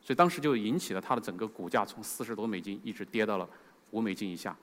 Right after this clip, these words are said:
但是奈飞的C E O他力排众议，他说未来的一定是属于这个流媒体的，所以坚决地去推这件事儿。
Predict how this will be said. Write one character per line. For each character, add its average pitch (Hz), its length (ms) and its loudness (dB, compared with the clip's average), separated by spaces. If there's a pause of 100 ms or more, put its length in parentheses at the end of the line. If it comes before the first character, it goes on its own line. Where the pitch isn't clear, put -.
(380)
但 160 140 12
是 135 80 6
奈 147 100 10
飞 147 160 6
的 117 80 4
C - 200 0
E 131 120 4
O 139 140 2 (280)
他 139 120 2
力 143 120 6
排 110 160 0
众 113 200 0
议， 95 100 -2 (240)
他 110 140 -6
说 123 200 2 (340)
未 139 140 6
来 95 140 6
的 - 100 -2 (340)
一 110 100 0
定 131 120 2
是 120 140 -2
属 87 240 -8
于 98 100 -4
这 107 120 -2
个 95 80 -4
流 95 100 -4
媒 110 140 0
体 107 180 -6
的， 78 100 -10 (120)
所 - 120 -12
以 90 80 -8
坚 131 200 2
决 98 100 -4
地 90 60 -6
去 - 100 -12
推 - 220 -4
这 104 100 -2
件 90 140 -6
事 - 120 -10
儿。 - 60 -14